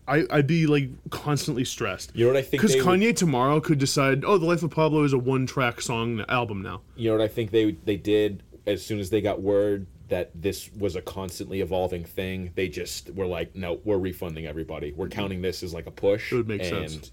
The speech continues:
Speaker 2: you're just getting your money back. We're
Speaker 1: Do you
Speaker 2: not
Speaker 1: think
Speaker 2: paying
Speaker 1: there,
Speaker 2: anybody
Speaker 1: do you
Speaker 2: out."
Speaker 1: think there was anywhere you could bet on something like that?
Speaker 2: I think we might have just discovered a real business opportunity for music industry betting.
Speaker 1: We're gonna become music books.
Speaker 2: That's right.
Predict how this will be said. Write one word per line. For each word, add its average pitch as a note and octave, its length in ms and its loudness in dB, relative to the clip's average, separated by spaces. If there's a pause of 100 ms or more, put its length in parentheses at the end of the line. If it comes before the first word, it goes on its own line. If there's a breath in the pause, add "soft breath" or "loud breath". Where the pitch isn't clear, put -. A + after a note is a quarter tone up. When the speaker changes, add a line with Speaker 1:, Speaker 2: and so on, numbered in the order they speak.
(100)
Speaker 2:
you're F2+ 200 -4
just E2+ 200 -10
getting E2 200 -4
your D#2+ 80 -10
money E2 180 -8
back. E2 200 -8
We're F#2 80 -10
Speaker 1:
Do D3+ 60 2
you F#3 80 6
Speaker 2:
not - 60 0
Speaker 1:
think - 60 -4
Speaker 2:
paying C4+ 120 0
Speaker 1:
there, E3+ 60 -6
Speaker 2:
anybody E3 260 -6
Speaker 1:
do D#3 60 2
you F3+ 40 4
Speaker 2:
out." A#3 40 4
Speaker 1:
think D#4+ 120 0
there A2 100 0
was A#2 300 -2
anywhere F3+ 240 4
you F3 140 -2
could A#2+ 180 -8
bet E2+ 160 -4
on C#3+ 100 2
something E3 240 0
like E3+ 160 -2
that? F#3+ 220 -6 (360)
Speaker 2:
I B2+ 100 -2
think D#3 280 -2
we D#3 100 6
might A2 260 0
have G#2 160 -2
just F2+ 280 -4
discovered F2+ 640 -4
a F#2+ 100 -6
real F2+ 180 0
business A2+ 420 0
opportunity E2 800 -6
for F2 480 -2
music F#2 460 -4
industry F2 720 -6 (300)
betting. F2+ 380 -2
Speaker 1:
We're D3+ 120 4
gonna D3 80 4
become C3 280 0
music B2 340 2
books. - 380 -12 (180)
Speaker 2:
That's - 200 -2
right. - 140 -8